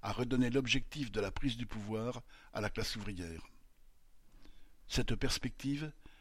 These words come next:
c'est la perspective communiste révolutionnaire. L'abandonner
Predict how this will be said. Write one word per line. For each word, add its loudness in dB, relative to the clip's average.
c'est 2
la 2
perspective 0
communiste 6
révolutionnaire. 0
L'abandonner 4